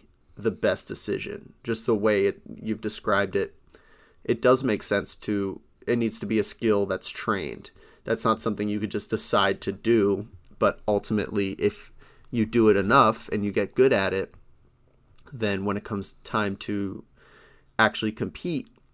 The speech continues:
you don't wanna go through the whole cycle of emotion when one frustrating thing comes up. You wanna be able to stay on course with a steel resolve that keeps you playing well instead of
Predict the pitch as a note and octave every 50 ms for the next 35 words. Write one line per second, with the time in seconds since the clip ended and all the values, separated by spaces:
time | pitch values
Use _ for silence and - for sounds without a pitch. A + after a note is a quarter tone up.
0 | - - A#2 A2+ B2 - - A#2 A#2 A2+ A2 G#2 G#2+ A#2 G#2+ A2 A#2+ G#2+ F#2+ G2
1 | - - A2+ G#2+ - - - - G#2+ G#2+ G#2 - G#2+ G#2 F#2 - G2 G2 G2 G#2
2 | B2+ B2+ - - F#2 F2+ F#2 - - - _ _ _ _ _ _ _ _ _ _
3 | _ - - A2 G#2+ G2+ G2 F#2+ F#2 F2+ - _ _ _ _ _ _ _ _ _
4 | - A#2 G#2+ G#2+ G#2+ G#2 G2+ G2+ G2 G2+ - - A2 G2 - - A2+ G#2+ F#2+ G2
5 | G2 - G#2+ G2+ G2+ - - - F#2 G2+ F2+ G2+ A2+ G2 - - - A2 G2+ F2+
6 | G#2 G#2 G#2 - - G#2 - - G#2+ G#2 G2+ G2+ G2+ - - - A2 G#2 G2+ G2
7 | - - - - - - A2+ A2+ G#2 G#2 G#2 G2+ G#2+ - - - G#2+ G2+ G2 F#2+
8 | - - - - - - _ _ _ _ _ _ _ _ _ _ _ _ _ -
9 | G#2+ A2 G2 - - - - - - G#2 G#2 G2 E2+ F2 - - - - B2+ C3
10 | B2+ A2+ G#2+ G2 G#2 G#2+ G2 F#2+ A2+ A2 A2 G#2 G2 F#2 F2 - - - - -
11 | _ _ _ _ _ _ - - A2 A2 G#2 G2+ G2 - - - _ _ _ _
12 | - - A2+ A2 - - G#2+ - - - A#2+ B2 A2 G2 G2 G2+ G2 G2 F#2 C#2+
13 | C#2+ - - - - - - - G#2 F#2+ F2+ F#2+ F2+ F2 F2 F2 - - - _